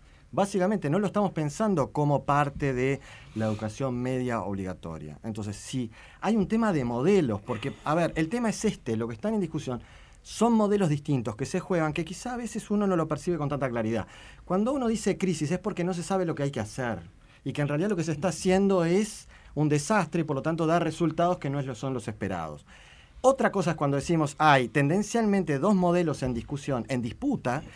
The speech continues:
que quizá no se explicitan de ese modo, y que tienen como propuestas de dos modelos de país diferentes, que se están, eh, están en simultáneo y que se discuten, digamos, en, en, en cómo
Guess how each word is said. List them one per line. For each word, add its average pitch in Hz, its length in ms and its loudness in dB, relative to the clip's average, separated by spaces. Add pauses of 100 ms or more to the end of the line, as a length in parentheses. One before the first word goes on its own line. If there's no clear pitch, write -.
(160)
que 147 100 -2
quizá 151 240 -2
no 247 100 -2
se 214 120 -2
explicitan 151 600 -4
de 110 60 0
ese 110 180 0
modo, 127 440 -2 (320)
y 165 100 2
que 160 160 0
tienen 269 280 0
como 147 260 2
propuestas 175 480 -4
de 135 180 -4
dos 214 260 0
modelos 214 360 2
de 117 80 0
país 185 200 2
diferentes, 147 600 -4
que 107 80 -4
se 110 80 -4
están, 247 240 -2
eh, 110 340 -10
están - 300 0
en 147 120 2
simultáneo 214 720 4 (280)
y 156 100 0
que 151 140 0
se 156 120 0
discuten, 214 460 0
digamos, 175 540 0
en, 120 240 0
en, 117 260 2
en 127 180 2 (120)
cómo 233 320 6